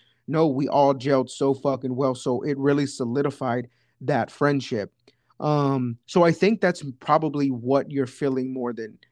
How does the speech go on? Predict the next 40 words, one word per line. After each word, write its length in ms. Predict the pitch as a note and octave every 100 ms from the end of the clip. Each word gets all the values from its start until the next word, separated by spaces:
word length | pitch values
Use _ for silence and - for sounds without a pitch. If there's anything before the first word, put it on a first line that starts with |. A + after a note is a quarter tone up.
| _ _ -
anything. 520 | D3 C#3 B2 G#2 - C3
But 180 | C#3
I 80 | D3+
also 480 | C3+ D#3 F#3 - E3
do 260 | C3+ F#3+ A#3+
think, 420 | - B2+ B2 -
and 160 | D#3
I 60 | F3
don't 140 | F#3+
think 140 | F#3 F3
that 140 | C#3+
this 160 | D3 C#3+
is 100 | C3
just 200 | C3+ -
for 280 | C3 A#2+ A#2+ _ _ _
the 80 | C#3
queer 200 | - E3+
community, 440 | E3+ C#3+ C3+ B2
I 100 | A2+ C3
think 200 | C#3+ C#3
it's 120 | C3+
just 260 | C3+ B2
<laughs> 20 | -
for 440 | B2 B2+ C#3 A#2 _ _ _
friendships 420 | - D#3 C#3+ C#3+
in 100 | C#3
general. 420 | B2+ D3 C#3 A#2+ - _ _ _ _ -
People 300 | F#3+ F#3+ G3
don't, 420 | D#3 G3 A3 - _ _ -
like, 240 | C#3 D#3 -
introduce 460 | D#3+ D#3 C#3+ D#3+
other 160 | C#3+ C#3
people 300 | D3+ D3 C#3+ C#3+ _ _
to 140 | - D#3+
other 180 | D3+ C#3+
people 320 | D3 C#3+ C3+
to 60 |
be 120 | B2+ C#3
like, 240 | C3 A#2+ - -
"Hey, 260 | - G3+